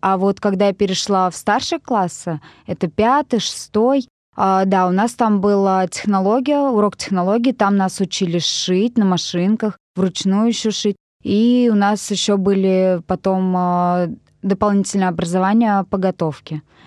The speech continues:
Мы, да, ходили, готовили, нас учили. А щас еще вот нас же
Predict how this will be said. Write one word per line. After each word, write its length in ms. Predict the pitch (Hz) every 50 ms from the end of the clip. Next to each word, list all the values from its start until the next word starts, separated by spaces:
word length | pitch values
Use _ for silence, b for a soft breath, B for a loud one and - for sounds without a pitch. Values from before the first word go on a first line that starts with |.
| b b -
Мы, 120 | 196 196
да, 160 | 180 180 170
ходили, 760 | 165 - 190 180 160 151 185 208 240 254 262 269 262 254 247 233 B B B B B B B
готовили, 600 | - 190 175 - 180 175 185 208 214 226 240 208
нас 260 | 196 190 185 - - -
учили. 520 | 165 - - 190 185 190 202 214 208 190 _ _ _ _ _ _ _ _ -
А 120 | - 208
щас 420 | - - - 233 247 302 277 - -
еще 460 | 240 196 - - - 226 214 208 202
вот 240 | 196 208 196 - 208
нас 340 | 202 196 190 180 - -
же 480 | 190 180 196 196 190 190 190 185 185